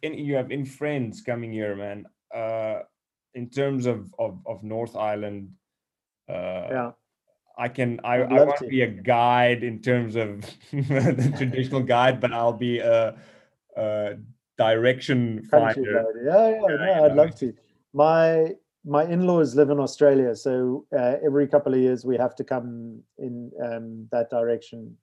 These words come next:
Speaker 2: So,
Speaker 1: Yeah.
Speaker 2: you know, there's always a possibility to add,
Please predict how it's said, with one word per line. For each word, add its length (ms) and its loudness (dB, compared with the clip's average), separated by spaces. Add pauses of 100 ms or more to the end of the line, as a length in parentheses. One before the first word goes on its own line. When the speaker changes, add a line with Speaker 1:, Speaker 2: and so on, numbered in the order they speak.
(120)
Speaker 2:
So, 200 -4
Speaker 1:
Yeah. 140 -2 (100)
Speaker 2:
you 160 -10
know, 120 -12
there's 200 -8
always 540 -10
a 320 -4
possibility 680 -10
to 80 -10 (120)
add, 300 -8